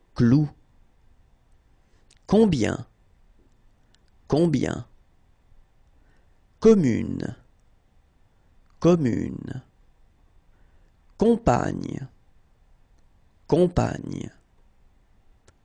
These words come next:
Confrère. Confrère.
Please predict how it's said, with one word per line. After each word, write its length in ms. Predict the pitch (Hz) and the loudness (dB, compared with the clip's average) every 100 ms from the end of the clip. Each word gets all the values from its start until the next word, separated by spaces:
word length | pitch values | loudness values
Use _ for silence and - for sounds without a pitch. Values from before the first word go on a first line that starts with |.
| - | -2
Confrère. 1040 | 165 226 - - 113 - - - - - _ _ _ _ _ _ _ _ - _ _ _ - | 2 2 0 -4 -2 -2 -8 -12 -14 -20 _ _ _ _ _ _ _ _ -20 _ _ _ -2
Confrère. 1000 | 151 180 - 120 113 101 62 - _ | 2 2 -2 -2 -2 -4 -12 -16 _